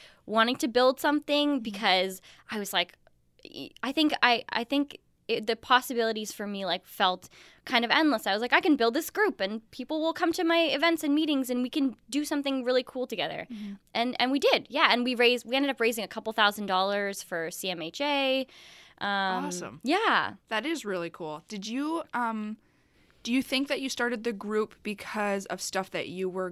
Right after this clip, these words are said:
Speaker 2: going through, even if that might have been subconsciously?
Speaker 1: Oh, for sure,
Speaker 2: Or do you
Speaker 1: probably.
Speaker 2: think you start, or do you know, like, do you remember being like, "Oh, I'm gonna start this because"?
Speaker 1: So I think that there was probably, like, a huge part of it was,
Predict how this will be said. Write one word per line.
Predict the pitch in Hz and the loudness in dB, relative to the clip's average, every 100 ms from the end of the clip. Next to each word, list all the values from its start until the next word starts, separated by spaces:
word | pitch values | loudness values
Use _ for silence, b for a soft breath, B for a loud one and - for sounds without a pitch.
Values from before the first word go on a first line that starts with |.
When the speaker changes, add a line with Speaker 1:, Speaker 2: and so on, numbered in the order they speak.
| 175 | -8
Speaker 2:
going | - 175 185 202 | -4 -2 -2 -4
through, | 233 247 - | -6 -6 -6
even | 202 196 | -6 -6
if | 190 | -6
that | 196 | -6
might | 185 180 | -4 -4
have | 180 | -4
been | 180 | -8
subconsciously? | 180 170 - - 214 277 320 - 339 | -8 -10 -8 -2 -2 -2 -8 -6 4
Speaker 1:
Oh, | 359 220 | 8 8
for | 180 196 | 8 -2
sure, | - 220 | -2 0
Speaker 2:
Or | 220 | 2
do | 202 | 0
you | |
Speaker 1:
probably. | - 220 214 143 | -2 0 0 0
Speaker 2:
think | - | -2
you | 208 | -6
start, | 202 190 - | -6 -6 -4
or | 208 190 | 0 0
do | 185 - 190 | -2 -6 -6
you | 190 | -2
know, | 185 180 | 0 0
like, | 175 170 - b b | 0 -2 -6 b b
do | - | -2
you | 240 | 4
remember | 240 254 | 6 4
being | 220 | 2
like, | 202 185 | -2 -4
"Oh, | 233 | 0
I'm | 269 | 2
gonna | 262 226 | 2 2
start | 202 196 | 0 0
this | 196 | -4
because"? | 190 208 - 185 180 277 311 - - | -6 -8 -6 -4 -4 -4 -6 -10 -10
Speaker 1:
So | - 302 | -2 2
I | - | 2
think | 285 349 370 | 2 0 0
that | - 285 - | 2 0 2
there | 214 247 | 2 2
was | 247 | 2
probably, | - - 233 226 233 254 247 240 b b _ | -2 0 2 2 0 -2 -2 -4 b b _
like, | 226 220 | 0 0
a | |
huge | 202 226 220 | -4 -6 -8
part | - 220 202 | 0 2 2
of | 190 | 0
it | 180 | -2
was, | 185 190 175 | -2 -4 -4